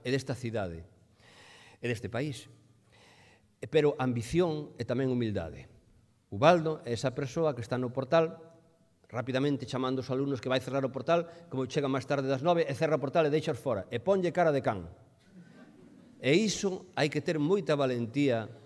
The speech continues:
para unha persoa que sabe o que vale e para o que vale, facer ese traballo humilde de estar facendo de porteiro e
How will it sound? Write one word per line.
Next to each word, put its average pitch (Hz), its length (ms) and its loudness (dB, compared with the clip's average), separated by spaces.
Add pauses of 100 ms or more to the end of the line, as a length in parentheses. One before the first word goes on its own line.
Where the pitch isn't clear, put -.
(200)
para 127 160 4
unha 180 160 4
persoa 135 560 2 (160)
que 147 160 -2
sabe 127 480 4 (240)
o 139 80 -6
que 131 240 -2
vale 127 400 2
e 113 80 -8
para 120 160 -2
o 127 60 -8
que 135 100 0
vale, 185 320 2 (480)
facer 143 320 -2
ese 139 160 -4
traballo 127 480 0
humilde 220 720 0 (320)
de 113 60 -6
estar 135 240 0
facendo 139 420 -2
de 120 140 -2
porteiro 170 500 2 (220)
e 135 260 0